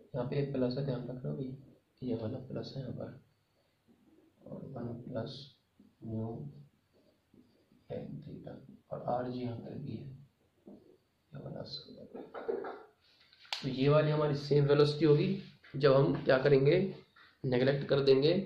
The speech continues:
फ्रिक्शन को, उसको इतना उठा देंगे कि सिर्फ और सिर्फ एन sin theta ही बराबर हो जाएगा सेंट्रीपिटल फोर्स के, ठीक है। ये वाली मैक्सिमम वेलोसिटी हम उतनी ले सकते हैं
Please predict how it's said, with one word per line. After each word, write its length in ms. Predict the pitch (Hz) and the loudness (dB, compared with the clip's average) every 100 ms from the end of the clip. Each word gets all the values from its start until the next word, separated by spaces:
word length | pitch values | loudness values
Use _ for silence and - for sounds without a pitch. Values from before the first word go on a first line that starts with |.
| - - | -4 -6
फ्रिक्शन 360 | - - 143 139 | -4 0 4 4
को, 160 | 139 165 - - - _ _ | 6 6 4 -4 -20 _ _
उसको 380 | - 139 147 - 147 | -6 -4 0 0 2
इतना 220 | 151 143 | 4 6
उठा 200 | 143 139 | 6 4
देंगे 240 | 131 131 | 6 6
कि 140 | 131 185 | 6 0
सिर्फ 280 | - 147 143 | 2 2 4
और 80 | 143 | 4
सिर्फ 580 | 156 - - - - 139 | 2 2 -8 -20 -6 0
एन 160 | 156 | 2
sin 320 | 143 139 143 143 | 2 4 4 4
theta 200 | 135 147 | 2 4
ही 60 | 143 | 4
बराबर 340 | 139 123 123 | 4 4 4
हो 100 | 123 | 4
जाएगा 340 | 117 113 110 143 196 - - _ _ _ _ _ _ - | 4 4 4 2 0 -4 -12 _ _ _ _ _ _ -2
सेंट्रीपिटल 600 | 143 131 127 120 131 147 - - - | 2 2 2 -2 0 0 -2 -6 -2
फोर्स 360 | 117 110 - | 0 0 -6
के, 160 | - 117 - - _ | -6 -6 -6 -12 _
ठीक 180 | - - | -6 -4
है। 280 | 147 - - - _ _ _ | -6 -8 -16 -20 _ _ _
ये 180 | 123 147 | -2 2
वाली 220 | 156 165 143 | 4 4 2
मैक्सिमम 520 | 123 123 131 165 156 | 2 0 0 2 2
वेलोसिटी 400 | 160 - 156 156 | 2 0 0 2
हम 200 | 147 - | 2 2
उतनी 220 | - 156 | -2 2
ले 160 | 151 143 | 2 2
सकते 280 | 143 - 143 | 0 0 0
हैं 180 | 147 | 2